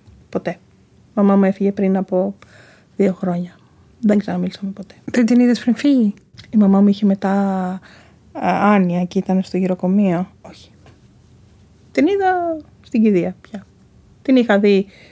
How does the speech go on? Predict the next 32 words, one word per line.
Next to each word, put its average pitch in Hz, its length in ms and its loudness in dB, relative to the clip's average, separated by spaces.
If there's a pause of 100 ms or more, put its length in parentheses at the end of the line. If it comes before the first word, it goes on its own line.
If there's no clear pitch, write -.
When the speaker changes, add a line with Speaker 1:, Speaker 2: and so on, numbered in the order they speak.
(160)
Speaker 1:
πριν 208 200 2
μπει 190 100 4
στο 196 140 -6
γυροκομείο 190 500 0
που 196 120 -6
μπο-, 196 240 -2
είχε 190 520 -2 (340)
κάποια 190 600 -6 (200)
μυαλά. 359 500 0 (680)
Τώρα 254 140 2
θα 247 100 4
πω 240 100 -2
κάτι 226 260 0
που 220 100 -2
είναι 220 140 4
πολύ, 202 520 0
έτσι, 202 600 -4 (400)
είναι 240 140 2
αυτό 226 180 -2
που - 80 -12
σου - 120 -4
λέω, 226 100 4
η 214 60 4
κοινωνία. 202 640 2 (260)
Η 220 40 4
μαμά 220 220 4
μου 285 80 4
γύρισε 254 260 2
και 247 100 0
μου 214 100 4
είπε, 247 420 2 (240)
"Εγώ 240 500 2